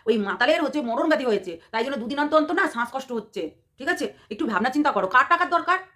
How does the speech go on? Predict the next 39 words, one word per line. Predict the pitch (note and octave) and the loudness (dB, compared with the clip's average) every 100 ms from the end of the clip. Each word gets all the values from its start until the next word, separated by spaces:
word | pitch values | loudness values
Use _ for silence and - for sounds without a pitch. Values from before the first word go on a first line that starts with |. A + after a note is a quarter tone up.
| - | -12
হুম, | F#3 F3 D#3+ _ - _ | -10 -10 -12 _ -20 _
পতিতার | A3+ C#4+ D4+ - | -4 0 0 0
টাকার | - D#3 | -4 -8
দরকার। | D#3+ E3 - _ _ | -10 -10 -16 _ _
ঠিক | D4+ | -4
আছে? | F#4 A#3 - - | -4 -6 -10 -4
ওর | C#4+ E4+ | 0 4
কা-, | C#4 | 4
কারণ | C4 D4 D#4 | 6 4 4
না, | B3+ - - | 0 -4 -8
কিন্তু | A3 | -12
পতিতার | - C#4+ D4+ - | -10 -8 -4 -4
দরকার। | F3 - - _ - | -4 -8 -18 _ 0
তো | F4 F4+ - | 0 0 -4
যে | F#3 C#4 | 0 0
নিচ্ছে | C4+ - - E4 D#4 - _ | 0 -4 -4 -2 -2 -4 _
সেও | - C4 D#4+ | 0 4 4
হচ্ছে | D#4+ E4+ | 2 -2
কোনো | E4+ D#4 | -4 -4
কিছু | E4+ D#4+ | -4 -4
বলছে | D#4+ D#4+ | -4 -2
না, | D#4+ | -2
কে | D#4+ | -2
দিচ্ছে | A3+ C4 - D#4+ | -4 -6 -6 -4
সেও, | D4+ C4+ C4 - | 2 2 2 2
ও | A3+ A3+ | 4 4
তার | G#3+ G#3 | 4 0
মানে | C#4+ | 0
তোমরা | D4+ | 0
বলতে | D4 A#3+ D4 | -2 -2 -4
চাইছো | E4+ E4 - | -6 -6 -4
এরকম | - A#3 D4+ | 2 2 2
চিটিংবাজি | D4+ C#4 E4 E4 D#4+ | -2 -2 -2 0 0
করবে | D4 G3 | -2 -2
তোমরা, | E3+ D3+ | -4 -2
না? | C4+ D#4 - _ _ _ | 0 0 -2 _ _ _
চিটিংবাজি, | - D4+ D#4 E4+ | -2 2 2 2
ফ্রডবাজি | E4 B3 D#4+ E4+ | 2 2 2 2
করা, | E4 F3 | 2 2